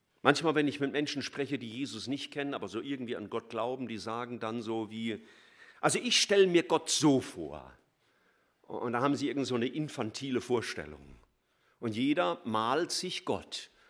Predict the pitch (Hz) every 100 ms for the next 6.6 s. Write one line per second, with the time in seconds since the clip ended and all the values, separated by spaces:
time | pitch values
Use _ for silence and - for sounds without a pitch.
0 | _ 131 123 - 127 143 147 - 135 139
1 | 147 139 156 147 - - 151 151 165 147
2 | 202 123 90 - 80 76 - - - -
3 | - 107 127 - 127 156 143 - 127 131
4 | 117 - - - - - - - - -
5 | - 110 104 104 104 90 143 139 95 117
6 | 104 - - 101 95 90